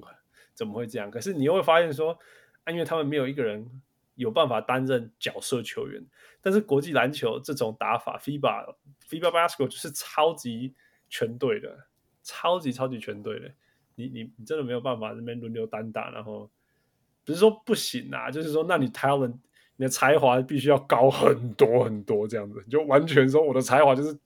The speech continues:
强你太多了，什么，什么战术去旁边啊这样子。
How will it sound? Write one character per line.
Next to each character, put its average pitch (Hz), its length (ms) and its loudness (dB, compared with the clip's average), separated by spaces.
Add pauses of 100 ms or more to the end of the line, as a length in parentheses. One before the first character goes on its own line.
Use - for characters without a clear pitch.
(220)
强 165 200 -4
你 151 120 -12
太 - 280 4
多 160 240 0
了， 151 120 2
什 135 80 -4
么， 131 140 -6
什 135 120 -16
么 143 80 -10
战 151 260 -2
术 143 220 -6
去 139 160 -8
旁 117 260 -2
边 117 220 -4
啊 - 180 -10
这 135 80 -16
样 - 140 -18
子。 - 100 -20